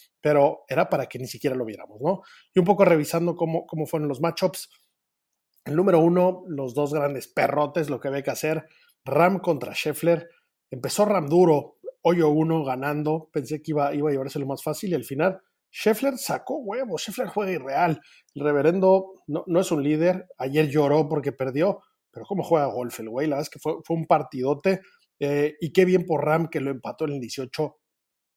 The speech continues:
No hubiera hecho justicia que lo perdiera, pero bien defendiendo el respeto a Scheffler, es el número uno del mundo, y, y por más que les hayan puesto una paliza, pues él, él iba a defender su honor, ¿no? Eso estuvo muy interesante en los matchups.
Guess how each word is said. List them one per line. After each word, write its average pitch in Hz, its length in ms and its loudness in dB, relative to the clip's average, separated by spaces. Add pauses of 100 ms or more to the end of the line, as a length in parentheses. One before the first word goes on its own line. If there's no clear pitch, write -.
(100)
No 165 100 2
hubiera 180 120 6
hecho 175 160 -2
justicia 143 460 -4
que 143 80 2
lo 131 100 -2
perdiera, 170 460 2 (320)
pero 135 160 -2
bien 170 240 4
defendiendo 151 480 0
el 135 100 -4
respeto 123 400 -10
a - 20 -4
Scheffler, 156 340 -6
es 131 100 -8
el 139 80 -8
número 143 200 -2
uno 139 120 0
del 127 100 0
mundo, 170 400 -2 (320)
y, 139 320 -4
y 143 60 -2
por 139 200 -2
más 147 240 0
que 147 340 2 (120)
les 117 220 -12
hayan 131 160 -2
puesto 131 200 -8
una 131 120 -6
paliza, 170 420 -4
pues - 160 -12
él, 143 220 -4
él 160 120 6
iba 160 180 6
a 139 40 0
defender 135 360 -6
su 151 120 -4
honor, 123 220 -6
¿no? 143 100 -4
Eso 151 120 -6
estuvo 156 200 0
muy 143 140 0
interesante 127 420 -6
en 117 60 -8
los 110 100 -14
matchups. - 460 -16